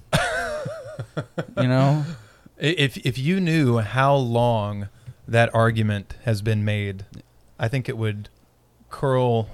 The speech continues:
Speaker 1: the ends of your mustache that you don't have.
Speaker 2: Well, it surprises me what no longer surprises me.
Speaker 1: Yes.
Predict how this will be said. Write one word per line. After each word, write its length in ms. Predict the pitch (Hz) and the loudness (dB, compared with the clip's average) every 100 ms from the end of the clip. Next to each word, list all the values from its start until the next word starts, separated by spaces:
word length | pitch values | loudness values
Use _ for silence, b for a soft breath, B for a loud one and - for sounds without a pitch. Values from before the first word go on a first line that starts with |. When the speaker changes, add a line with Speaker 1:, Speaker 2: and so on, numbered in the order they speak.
| - | -2
Speaker 1:
the 160 | 120 | 2
ends 160 | 120 113 | 2 2
of 100 | 110 | 0
your 120 | 107 | 0
mustache 480 | 104 104 - 101 98 | 0 -2 -2 -4 -4
that 160 | 107 - | -8 -6
you 60 | |
don't 220 | 110 101 - | -6 -8 -8
have. 340 | 104 98 104 _ - | -10 -10 -14 _ 0
Speaker 2:
Well, 320 | 117 107 101 - _ _ _ _ _ | 4 4 2 -6 _ _ _ _ _
it 100 | 117 | -6
surprises 560 | - 110 110 104 95 92 | -4 0 2 2 2 -2
me 100 | 104 | -2
what 160 | 95 | -2
no 160 | 78 92 | -2 -2
longer 280 | 92 87 82 | 0 -2 -6
surprises 580 | 78 92 82 80 80 85 | -10 -4 -4 -4 -10 -8
me. 220 | 78 82 - - - _ _ _ _ _ _ _ _ _ _ _ _ _ _ | -10 -12 -20 -20 -20 _ _ _ _ _ _ _ _ _ _ _ _ _ _
Speaker 1:
Yes. 500 | - 107 101 - - | -4 -4 -4 -6 -8